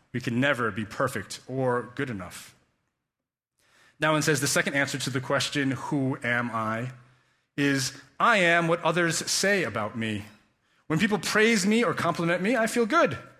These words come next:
When they criticize me or talk behind my back, I feel bad. Do you know that Michael Phelps, the swimmer, the most decorated Olympian of all time, he struggled in school because he had A D H D.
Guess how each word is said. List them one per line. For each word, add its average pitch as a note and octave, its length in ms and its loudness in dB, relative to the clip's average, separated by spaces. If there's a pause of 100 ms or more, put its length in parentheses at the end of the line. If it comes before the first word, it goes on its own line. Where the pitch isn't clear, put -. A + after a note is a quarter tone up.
(400)
When F#3 100 2
they G3+ 80 4
criticize F#3+ 560 2
me E3 140 0
or D3+ 80 2
talk G3 260 0
behind F3+ 240 0
my E3 140 2
back, D3+ 400 0
I B2 80 0
feel B2 240 -4
bad. F#2+ 480 -4 (920)
Do - 500 -8
you - 20 4
know D4+ 80 6
that A3 100 2
Michael F#3+ 300 2
Phelps, - 540 0 (320)
the C3 80 -2
swimmer, C3 420 0 (140)
the B2 80 -2
most C3+ 320 -2
decorated F#3+ 640 4
Olympian D3 440 2
of A#2 80 -2
all C3+ 160 2
time, G2 380 -6 (580)
he C#3 80 -4
struggled F3+ 480 2
in D3+ 80 2
school D3+ 340 0
because B2+ 260 -4
he B2+ 80 0
had B2 140 0
A C3 160 -2
D B2 160 0
H A2 200 -4
D. F#2+ 220 -8